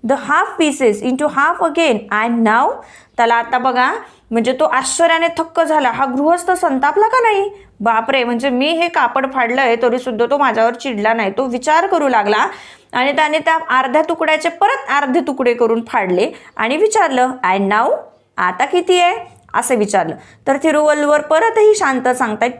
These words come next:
"टू coins was the answer." "दोन नाणी," असं ते उत्तर दिलं. बघा,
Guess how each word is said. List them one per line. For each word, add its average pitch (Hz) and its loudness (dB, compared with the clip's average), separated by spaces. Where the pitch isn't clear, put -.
"टू 381 4
coins 254 0
was 202 4
the 202 -4
answer." 185 -2
"दोन 349 0
नाणी," 262 0
असं 214 -2
ते 240 -4
उत्तर 240 0
दिलं. 190 0
बघा, 220 0